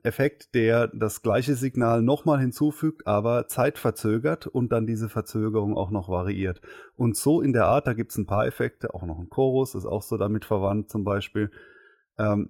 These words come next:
das sind so typische Klänge, die dann entstehen, wenn ein Signal mehrfach mit zeitlicher Abweichung, ähm, kommt und das, ja, so in der Art kann das klingen.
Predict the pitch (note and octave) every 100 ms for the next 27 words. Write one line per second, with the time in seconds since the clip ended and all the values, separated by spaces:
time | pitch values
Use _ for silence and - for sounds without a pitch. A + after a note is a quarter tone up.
0 | - G#2+ C3 C#3+ - - - _ - B2+
1 | A#2+ - F3+ F3+ E3 C#3+ B2+ A#2+ B2 D3
2 | A#2 G#2 G2+ G#2 B2+ G#2+ - - G2 A#2+
3 | C#3+ G#2+ G#2 B2+ C3+ - G2+ A2+ A2 A2
4 | G2 G2 A2 C3+ - - - - G#2 G#2+
5 | A#2 D#3 D#3 - A2+ A2+ - - G#2+ A2
6 | G#2+ G#2 A#2+ - F#2 F2 F#2+ G2 - _
7 | _ _ _ - G2 F#2 G2 A#2 - G#2+
8 | B2+ E3 A#2+ A2 G#2 - - - _ _
9 | _ _ - G2 G#2 D#3+ D3 A2 F#2+ -
10 | A2+ A2 G2 - G2 G2+ E2+